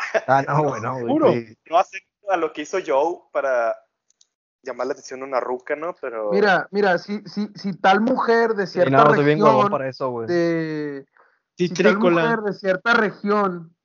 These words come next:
Speaker 4: eh, rural de
Speaker 3: Zona
Speaker 4: Nuevo León
Speaker 3: agrícola.
Speaker 4: le tira el
Speaker 3: Pero
Speaker 4: pedo a este cabrón,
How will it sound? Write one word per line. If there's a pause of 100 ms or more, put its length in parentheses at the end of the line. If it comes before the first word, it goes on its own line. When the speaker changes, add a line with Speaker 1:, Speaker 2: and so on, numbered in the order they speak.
Speaker 4:
eh,
rural (480)
de
Speaker 3:
Zona
Speaker 4:
Nuevo
León
Speaker 3:
agrícola. (540)
Speaker 4:
le
tira
el
Speaker 3:
Pero
Speaker 4:
pedo
a
este
cabrón,